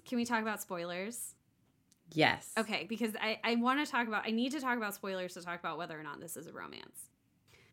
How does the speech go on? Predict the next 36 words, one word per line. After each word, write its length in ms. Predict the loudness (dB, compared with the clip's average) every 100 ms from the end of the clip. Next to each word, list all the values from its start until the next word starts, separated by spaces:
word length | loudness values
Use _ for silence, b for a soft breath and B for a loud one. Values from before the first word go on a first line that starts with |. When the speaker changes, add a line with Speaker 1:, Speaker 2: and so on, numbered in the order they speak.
| -6
Speaker 2:
Yes. 360 | 0 0 -2 -4
Speaker 1:
So, 340 | 4 6 6
first 280 | 6 4 6
of 60 | 6
all, 160 | 8 8
I 120 | 6
did 180 | 6 2
not 360 | 6 6 4
see 240 | 0 0 0
it 120 | 0
coming. 540 | -2 -4 -6 -8 -10 -14 2
The 120 | 2
fact 440 | 4 6 6 6 8
that 200 | 10 10
Speaker 2:
No. 60 |
Speaker 1:
they 220 | 8 4
are 640 | 4 4 6 4 2 -4 -10 _ _
clones 800 | -2 0 0 0 -6 -4 -4 -6 -10 -20 -20 _ _ -2 4
Speaker 2:
Mm-hmm. 300 | 6 8 8
Speaker 1:
in 140 | 6 2
Ziploc 520 | 2 0 4 4 4 2
baggies, 760 | 0 0 -6 -8 -6 -8 -6
just 220 | -4 0
getting 260 | 2 4 4
rolled 200 | 6 6
Speaker 2:
Mm-hmm. 100 | 8
Speaker 1:
out 80 | 6
by 80 | 4
the 140 | -2
O 80 | -4
S. 240 | -4 -4 0
So, 480 | 4 6 6 4 0 _ _ _ _
humans 560 | -4 4 8 10 8 8
needed 440 | 8 8 6 4
to, 640 | 2 2 4 6 4 2 -2 -12 _ 4
um, 580 | 6 6 4 -2 -6